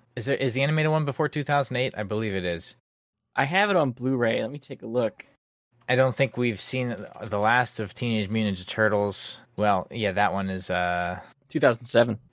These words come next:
Speaker 1: two thousand seven, so that'll be near, near the tail end. More closely related, we had discussed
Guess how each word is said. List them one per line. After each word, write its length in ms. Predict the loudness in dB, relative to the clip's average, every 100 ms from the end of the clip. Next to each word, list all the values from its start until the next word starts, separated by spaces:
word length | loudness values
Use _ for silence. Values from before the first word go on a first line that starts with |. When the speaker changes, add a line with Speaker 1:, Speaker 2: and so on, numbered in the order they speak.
| -10
Speaker 1:
two 100 | -2
thousand 320 | 2 2 2
seven, 320 | 2 0 0
so 360 | -2 0 0 0 -2
that'll 180 | 0 2
be 160 | 0
near, 240 | 0 0 0
near 300 | -2 -4 -4
the 80 | -4
tail 360 | -2 0 2 2
end. 380 | 0 -2 -6 -8 -6
More 680 | 0 2 2 4 2 0 -6
closely 640 | -6 0 0 0 0 2
related, 600 | 2 2 0 0 0 -2 -6 -20 -20 -10
we 340 | -6 -2 -2
had 260 | 0 -2 -2
discussed 720 | -4 -2 2 2 0 -6 -14